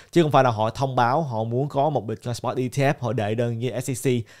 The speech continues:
rồi họ lên thị trường để mà thu mua đâu. Họ đã tích lũy một thời gian rồi. Nhưng mà không phải ai cũng nghĩ như vậy các bạn. Đương nhiên BlackRock là công ty lớn,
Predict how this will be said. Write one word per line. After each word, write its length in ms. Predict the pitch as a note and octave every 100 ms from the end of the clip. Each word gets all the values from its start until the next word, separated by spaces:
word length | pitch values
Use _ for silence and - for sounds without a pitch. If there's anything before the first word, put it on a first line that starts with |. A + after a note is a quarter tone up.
| -
rồi 100 | A#2+
họ 360 | G2 G2+ G#2+ -
lên 220 | C3 C3+
thị 80 | B2
trường 200 | A#2+ A2+
để 80 | A2+
mà 100 | A#2+
thu 140 | A#2+ C3+
mua 180 | B2+ C3
đâu. 220 | A2+ A2+
Họ 180 | G#2 G#2
đã 100 | A#2+
tích 240 | F#3 F3+
lũy 140 | A#2
một 160 | C3+ G#2+
thời 200 | B2 A2+
gian 180 | A#2+ A#2+
rồi. 220 | A#2 G#2 - - -
Nhưng 160 | D#3+
mà 120 | C#3+ - -
không 240 | D#3+ D3+
phải 160 | B2+ B2+
ai 160 | C3+ B2+
cũng 120 | C3
nghĩ 100 | A#2
như 120 | C3
vậy 100 | G#2+
các 100 | C3+
bạn. 280 | A2 G#2 G#2+ -
Đương 200 | D3+ D3+
nhiên 240 | D3+ D3+ C3+ -
BlackRock 340 | C#3+ C#3+ E3
là 60 | C3+
công 180 | C3 G#2+
ty 120 | C3
lớn, 300 | A#2+ B2+